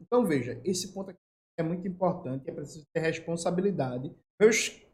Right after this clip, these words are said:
amigos e camaradas comunistas adoram ficar nas redes sociais fazendo uma brincadeira que o Estado de Israel não existe, que o Estado de Israel deveria acabar.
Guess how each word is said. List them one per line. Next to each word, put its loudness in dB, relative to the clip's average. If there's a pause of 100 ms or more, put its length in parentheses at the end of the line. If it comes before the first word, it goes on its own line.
(100)
amigos 2
e -12
camaradas 4
comunistas -4
adoram 2
ficar -4
nas -6
redes -6
sociais -2
fazendo -6
uma -2
brincadeira 0
que -12
o -6
Estado -2
de -8
Israel 2
não 0
existe, -2
que -20
o -18
Estado -8
de -6
Israel 0
deveria 0
acabar. -2